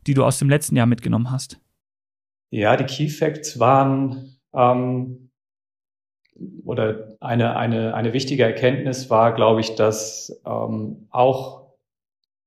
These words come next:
Speaker 2: hochgelobte und hochrangige, ähm, und gut ausgebildete Ökonomen in den, in den Notenbanken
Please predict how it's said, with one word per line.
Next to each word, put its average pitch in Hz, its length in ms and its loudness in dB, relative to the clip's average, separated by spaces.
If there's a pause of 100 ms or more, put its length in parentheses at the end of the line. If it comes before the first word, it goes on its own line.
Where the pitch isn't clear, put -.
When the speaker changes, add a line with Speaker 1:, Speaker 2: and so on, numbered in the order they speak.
(140)
Speaker 2:
hochgelobte 123 1300 4
und 113 320 -4
hochrangige, 117 1000 2
ähm, 113 200 -2
und 123 120 -4
gut 147 160 -2
ausgebildete 123 640 -2
Ökonomen 127 480 -2
in 117 120 -6
den, 117 280 -2
in 120 140 -8
den 120 160 -2
Notenbanken 120 920 0